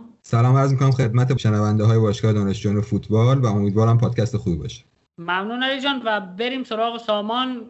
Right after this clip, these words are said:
Speaker 2: که هم سلام علیکش رو داشته باشه و همین که خودش بحث رو شروع کنه اونجوری که خودش صلاح می‌دونه. سلام سامان جان.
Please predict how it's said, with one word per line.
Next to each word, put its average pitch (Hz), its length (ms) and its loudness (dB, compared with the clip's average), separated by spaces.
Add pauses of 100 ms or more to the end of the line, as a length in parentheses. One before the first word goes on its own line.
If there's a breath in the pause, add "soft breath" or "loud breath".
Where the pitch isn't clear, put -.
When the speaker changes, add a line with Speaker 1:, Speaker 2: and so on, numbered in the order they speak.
Speaker 2:
که 185 380 -6
هم 196 160 -4
سلام 180 300 -6
علیکش 233 460 -8
رو 226 60 -6
داشته 220 340 -4
باشه 214 260 -2
و 208 60 -2
همین 208 360 -2
که 214 540 0 (160)
خودش 233 640 -4
بحث 208 320 -2
رو 202 100 -6
شروع 190 340 -8
کنه 185 180 -10
اونجوری 180 380 -10
که 170 120 -14
خودش 127 300 -8
صلاح 120 380 -10
می‌دونه. 117 280 -14
سلام 170 360 -2
سامان 127 320 -8
جان. - 160 -20